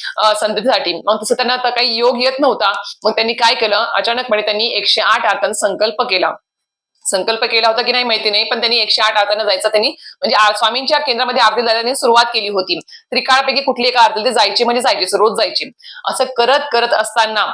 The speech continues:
अशा प्रकारे त्यांना बारा आरत्या त्यांच्या चालू, म्हणजे बारा आरत्या त्यांच्या कंटिन्यू झाल्या. बाराव्या आरतीलाच <clears throat> त्यांना डिटेक्ट झालं की त्या प्रेग्नंट आहेत ताई. म्हणजे विचार करा, तुमच्या,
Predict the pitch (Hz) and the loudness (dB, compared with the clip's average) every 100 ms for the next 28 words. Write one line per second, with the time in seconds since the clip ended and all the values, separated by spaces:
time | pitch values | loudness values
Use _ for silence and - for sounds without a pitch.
0 | - 185 233 233 220 214 214 214 220 175 | -4 -2 0 0 -2 -2 -2 0 -2 0
1 | 202 202 247 240 226 226 226 233 240 226 | 2 4 6 6 4 -2 -2 0 0 2
2 | 220 214 208 214 208 208 240 247 208 220 | 0 -2 -2 -2 2 4 4 2 2 0
3 | 254 220 208 240 294 262 165 - - - | 0 -4 -4 -2 0 0 -2 -6 -18 -20
4 | - 185 208 220 247 269 302 226 226 247 | -8 2 4 6 2 2 0 0 0 0
5 | 226 220 - - 277 220 185 - 196 208 | 2 2 0 -4 -2 -2 -4 -2 -2 0
6 | 240 214 208 240 233 240 185 190 202 214 | -2 -2 0 0 0 2 2 0 -2 -2
7 | 254 247 180 170 214 214 190 - 160 160 | -2 -4 -4 -2 -4 -2 -2 -2 -4 -8
8 | _ - - - 196 180 165 240 262 269 | _ -20 -20 -4 -4 -2 0 2 4 2
9 | 202 185 226 220 208 226 | 2 4 4 2 2 0